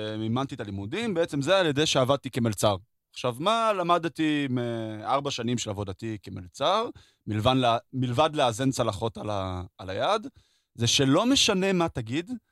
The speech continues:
אם אתה אומר את זה מספיק ביטחון, תשעים וחמש אחוז מהאנשים יאמינו לכל מה שיש לך להגיד,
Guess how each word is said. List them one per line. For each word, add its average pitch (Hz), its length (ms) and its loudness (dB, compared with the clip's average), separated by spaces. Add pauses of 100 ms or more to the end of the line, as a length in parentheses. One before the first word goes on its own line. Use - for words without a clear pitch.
(340)
אם 269 180 6
אתה 269 140 2
אומר 190 200 2
את 165 60 -2
זה 170 80 2
מספיק 147 320 -2
ביטחון, 147 420 2 (100)
תשעים - 380 -2
וחמש 170 360 0
אחוז 143 260 -6
מהאנשים 127 480 -2
יאמינו 139 360 0
לכל 120 200 -8
מה 113 100 -2
שיש 110 160 -10
לך - 60 -18
להגיד, 110 340 -6